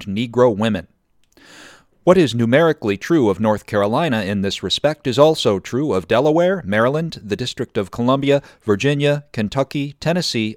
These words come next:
Arkansas, and Texas. In each of these states, the number of white women is greater than the total number of Negro men and Negro women combined.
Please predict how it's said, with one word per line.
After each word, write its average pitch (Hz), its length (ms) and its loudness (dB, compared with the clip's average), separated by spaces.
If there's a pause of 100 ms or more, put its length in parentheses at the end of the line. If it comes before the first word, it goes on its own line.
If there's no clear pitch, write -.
Arkansas, 107 680 2
and 107 380 -6
Texas. - 640 -6 (280)
In 110 240 -2
each 175 320 -8
of 98 120 -2
these 92 360 -4
states, 143 380 -4 (240)
the 131 80 0
number 165 340 2
of 151 200 4
white 160 200 -2
women 101 360 -4
is 107 180 -4
greater 139 380 -2
than 98 160 -2
the 92 80 -6
total 165 320 2
number 127 340 0
of 95 140 2
Negro 117 420 2
men 117 260 -2
and 98 260 -6
Negro 131 520 0
women 131 300 -4
combined. 107 640 -4